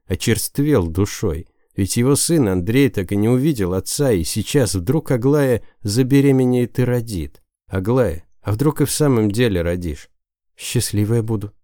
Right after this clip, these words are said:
Ребёнок на мужа похож не будет, возникнут подозрения. Да не нужна я ему вовсе, как и ребёнок. Над деньгами он трясётся, злато серебро ему милей.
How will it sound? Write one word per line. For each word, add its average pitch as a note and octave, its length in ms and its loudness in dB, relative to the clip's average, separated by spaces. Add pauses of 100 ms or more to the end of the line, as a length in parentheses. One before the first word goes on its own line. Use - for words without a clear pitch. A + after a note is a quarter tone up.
(420)
Ребёнок D3 560 2
на C3 140 4
мужа C3 340 4
похож G#2 480 0
не F#2+ 140 2
будет, F#2 540 -6
возникнут G#2 580 0
подозрения. G2 840 0 (640)
Да D3 80 0
не D#3+ 120 4
нужна E3+ 320 4
я A2+ 140 4
ему G2+ 200 2
вовсе, G2+ 400 -2 (140)
как - 220 0
и C#3+ 40 4
ребёнок. C3+ 480 0 (280)
Над C#3+ 160 4
деньгами D#3 480 4
он G2+ 100 2
трясётся, A2+ 540 -2
злато C#3 300 0
серебро D3 420 2
ему G#2 200 2
милей. F#2+ 440 0